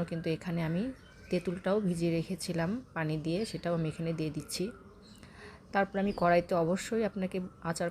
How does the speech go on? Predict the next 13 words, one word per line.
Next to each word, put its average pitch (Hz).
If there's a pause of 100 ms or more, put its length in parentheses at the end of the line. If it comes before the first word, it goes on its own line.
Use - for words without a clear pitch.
করতে 165
হলে 175
আপনাকে 165
সরিষার 165
তেল 156
ব্যবহার 160
করতে 160
হবে। 160
তো -
আমি 170
এখানে 180
সরিষার 175
তেল 175